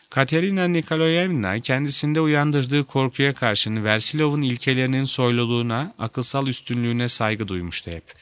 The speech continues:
Versilov yazdığı mektupta kendisine erkek sözü veriyor, korkacak hiçbir şey bulunmadığını söylüyordu. Katerina da kendi yönünden alabildiğince ince duygularla karşılık verdi.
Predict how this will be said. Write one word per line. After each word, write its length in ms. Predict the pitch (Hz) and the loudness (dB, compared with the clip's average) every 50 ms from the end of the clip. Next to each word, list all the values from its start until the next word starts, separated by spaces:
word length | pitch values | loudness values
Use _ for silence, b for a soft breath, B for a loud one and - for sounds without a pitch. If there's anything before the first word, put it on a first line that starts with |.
| B B B B B B B B - | B B B B B B B B 0
Versilov 500 | 117 113 117 113 - - 143 143 139 127 | 2 2 2 2 2 2 2 2 2 2
yazdığı 400 | 123 120 117 117 113 113 131 127 | 2 2 2 2 0 0 0 0
mektupta 480 | 127 123 120 120 - 117 113 - 127 120 | 2 0 0 -2 -4 -8 -4 -4 -4 -2
kendisine 480 | - 123 120 120 123 113 - 131 135 | 0 0 0 2 2 0 0 0 0
erkek 420 | 131 110 113 117 110 - 139 120 - | 0 2 2 0 0 -2 -4 -4 -2
sözü 300 | - 107 95 95 95 87 | -4 -4 -4 -4 -4 -4
veriyor, 360 | 90 87 92 98 117 147 156 B B B B B B _ | -4 -4 -2 -2 -2 -2 -2 B B B B B B _
korkacak 580 | - 123 123 123 - 135 131 143 143 - - | 0 0 0 2 0 0 0 0 0 0 -2
hiçbir 240 | 156 143 - - 151 | -6 -6 -2 0 2
şey 280 | 147 147 - 151 151 139 | 4 4 4 4 2 2
bulunmadığını 600 | 143 139 143 135 127 110 101 95 95 92 92 90 | 0 0 0 0 2 0 0 -2 -4 -4 -4 -4
söylüyordu. 680 | - - 95 90 87 85 85 82 82 80 80 - 85 - _ _ _ B B B B B B B B | -4 -4 -4 -4 -4 -4 -6 -6 -6 -8 -10 -14 -16 -18 _ _ _ B B B B B B B B
Katerina 560 | - 113 110 - 117 120 135 165 160 123 90 | -4 -4 -2 2 2 2 2 2 2 0 0
da 240 | 90 92 120 165 170 | -2 -2 -2 -2 -4
kendi 360 | 143 - - 113 117 135 139 | -4 -4 -2 -2 -2 0 0
yönünden 540 | 147 139 123 113 113 107 104 101 110 117 127 | 0 2 2 2 0 0 0 0 0 0 0
alabildiğince 800 | - - 107 110 117 113 113 113 113 107 120 127 135 135 131 143 | -2 -2 -2 -2 -2 -2 -4 -4 -4 -2 0 0 0 0 0 0
ince 380 | 131 120 120 117 110 120 120 113 | 0 0 -2 0 0 0 -2 -2
duygularla 580 | 113 107 104 98 104 104 104 101 98 98 92 90 | -2 -4 -4 -2 -2 -2 0 0 0 -2 -4 -6
karşılık 580 | - - 85 85 - - - 98 - - - | -6 -8 -8 -8 -8 -10 -10 -14 -16 -12 -10
verdi. 360 | 87 82 85 85 82 87 82 | -8 -8 -8 -6 -8 -10 -10